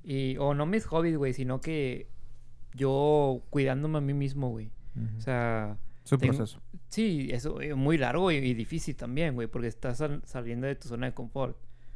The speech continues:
Speaker 1: Pero ya de que vas al gimnasio, güey, este,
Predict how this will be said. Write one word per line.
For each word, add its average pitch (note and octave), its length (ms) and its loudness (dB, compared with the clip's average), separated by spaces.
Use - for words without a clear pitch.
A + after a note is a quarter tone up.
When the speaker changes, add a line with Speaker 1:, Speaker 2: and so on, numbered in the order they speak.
Speaker 1:
Pero B2+ 180 2
ya B2+ 160 2
de C#3 140 2
que C3 100 -4
vas A#2 160 -2
al C3+ 80 -2
gimnasio, C3+ 600 0
güey, C3+ 420 0
este, A2 880 -2